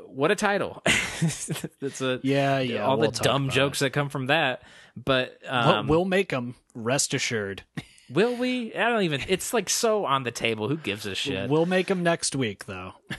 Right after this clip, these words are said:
Speaker 2: <laughs> uh,
Speaker 1: Uh,
Speaker 2: because
Speaker 1: are
Speaker 2: we
Speaker 1: we
Speaker 2: should
Speaker 1: that
Speaker 2: probably
Speaker 1: lazy?
Speaker 2: wrap up.
Speaker 1: Yeah, let's get, let's get out of here. This minisode has become a fucking full episode.
Speaker 2: Yeah, right. This is very long.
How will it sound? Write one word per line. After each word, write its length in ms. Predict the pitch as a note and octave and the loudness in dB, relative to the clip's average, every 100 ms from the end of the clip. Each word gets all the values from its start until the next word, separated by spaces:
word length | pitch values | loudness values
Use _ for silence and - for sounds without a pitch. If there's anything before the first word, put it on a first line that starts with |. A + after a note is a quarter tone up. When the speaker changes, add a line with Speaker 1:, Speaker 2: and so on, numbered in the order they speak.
| - | -14
Speaker 2:
<laughs> 380 | - _ _ _ | -20 _ _ _
uh, 20 | A#2+ | -4
Speaker 1:
Uh, 340 | A2 G#2 F#2 | -2 -4 -6
Speaker 2:
because 220 | A#2 B2 | -4 -2
Speaker 1:
are 60 | C3 | 0
Speaker 2:
we 60 | B2 | 0
Speaker 1:
we 60 | |
Speaker 2:
should 80 | B2 | 2
Speaker 1:
that 120 | C3 | 2
Speaker 2:
probably 180 | C3 C3+ C3+ | 2 0 0
Speaker 1:
lazy? 180 | C#3+ | 0
Speaker 2:
wrap 260 | B2+ G2+ - | -2 -4 -8
up. 240 | F2+ F2 - _ _ _ - | -12 -12 -18 _ _ _ -4
Speaker 1:
Yeah, 260 | C3 G#2+ F#2+ | 0 0 -2
let's 180 | A#2 - | -6 -2
get, 160 | C#3 C#3+ | -2 0
let's 160 | C3 | -2
get 160 | - C#3+ | 0 2
out 180 | C3 B2+ | 2 0
of 40 | |
here. 140 | A#2 G#2+ | -2 -2
This 140 | C3+ | -2
minisode 500 | C3 C3 B2+ C3+ A#2 | 0 2 2 0 0
has 100 | A2 | -2
become 300 | A2+ A2+ G#2+ | -4 -4 -4
a 60 | G2 | -4
fucking 380 | B2 A#2 G#2+ | -2 -2 -4
full 280 | F#2+ A#2+ A#2 | -4 -2 0
episode. 500 | A2+ A#2 G#2 G2+ F#2+ - - | 0 -2 -4 -2 -6 -8 -2
Speaker 2:
Yeah, 240 | D#3 C#3+ | 2 2
right. 240 | B2+ A#2+ G#2+ | 2 0 0
This 200 | C3 A#2+ | 2 0
is 60 | |
very 280 | A#2+ C3 B2 | 2 0 0
long. 340 | A2+ A2+ A2 | -2 -4 -6